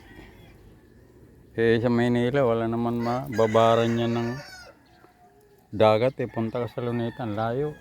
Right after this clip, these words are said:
Valenzuela lang kami. Kaya ito maganda ngayon na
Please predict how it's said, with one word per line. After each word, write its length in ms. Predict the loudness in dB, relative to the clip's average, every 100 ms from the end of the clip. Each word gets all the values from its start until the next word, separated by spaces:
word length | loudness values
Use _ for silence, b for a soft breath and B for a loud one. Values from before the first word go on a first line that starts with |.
| -16 -10
Valenzuela 720 | -8 -8 -10 -10 -8 -6 -8
lang 140 | -8
kami. 260 | -8 -8 -10 -12 -20 _ -20 -20 -20 -20 -20 -20 -20 -20 -20 -20 -20 -20 -20 -20 -20 -8
Kaya 300 | -2 0 -2
ito 180 | -2 -2
maganda 560 | -2 0 0 2 0
ngayon 380 | 0 0 -2 0
na 260 | -2 -4